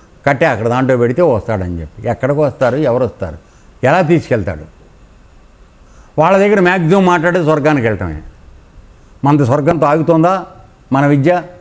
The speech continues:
నేను ఎవరిని విమర్శించట్లేదు నాన్న, లోపలికి వెళ్ళటానికి ప్రయత్నం చేస్తున్నాం. స్వర్గం అనేది టెంపరరీ అని చెప్తున్నాం మనం. పుణ్యం ఉన్నంత వరకు నువ్వు అనుభవించడానికి ఇవ్వబడే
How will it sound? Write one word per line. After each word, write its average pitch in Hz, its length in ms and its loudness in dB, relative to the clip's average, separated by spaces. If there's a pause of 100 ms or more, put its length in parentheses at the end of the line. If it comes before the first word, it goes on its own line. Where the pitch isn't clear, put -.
(220)
నేను 170 160 4
ఎవరిని 190 300 2
విమర్శించట్లేదు 185 760 2
నాన్న, 143 260 0 (440)
లోపలికి 190 440 2
వెళ్ళటానికి 185 440 0
ప్రయత్నం 156 360 2
చేస్తున్నాం. 135 420 -2 (960)
స్వర్గం 180 320 2
అనేది 185 220 2
టెంపరరీ 175 520 2
అని 175 140 0
చెప్తున్నాం 131 380 0
మనం. 78 160 -4 (2000)
పుణ్యం 175 260 4
ఉన్నంత 160 280 4
వరకు 151 140 0
నువ్వు 175 160 2
అనుభవించడానికి 143 640 2
ఇవ్వబడే 131 400 2